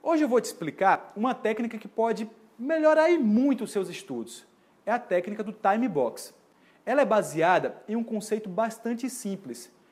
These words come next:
separar um tempo inflexível por tarefa. Ou seja, cada tarefa a ser estudada tem o seu tempo de execução planejado. Se ela não foi cumprida nesse período, não mais poderá ser realizada.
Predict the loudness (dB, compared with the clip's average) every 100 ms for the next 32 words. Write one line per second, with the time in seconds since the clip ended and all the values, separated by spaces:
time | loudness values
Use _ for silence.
0 | _ -6 -4 -2 -2 0 0 -4 -6 -8
1 | -8 -14 -6 -4 -4 -4 -4 -4 -10 -8
2 | -6 -6 -8 -8 -8 -4 -2 -2 -2 -6
3 | -20 _ _ _ _ -6 0 0 0 -4
4 | -16 _ _ _ _ _ _ 0 0 0
5 | -2 -2 -6 -8 -8 -8 -8 0 2 2
6 | -2 -16 _ _ -6 -4 -4 -6 -6 -8
7 | -8 -8 -8 -8 -10 -8 -6 -8 -14 -8
8 | -4 -4 -4 -4 -6 -8 -12 -20 _ _
9 | _ _ -14 -6 0 2 2 0 -2 0
10 | 0 0 -8 -6 -4 -2 -4 -6 -10 -8
11 | -6 -4 -6 -8 -16 -20 _ _ -4 0
12 | 0 0 -2 -4 -4 -2 -2 -4 -6 -6
13 | -4 -4 -2 -2 -4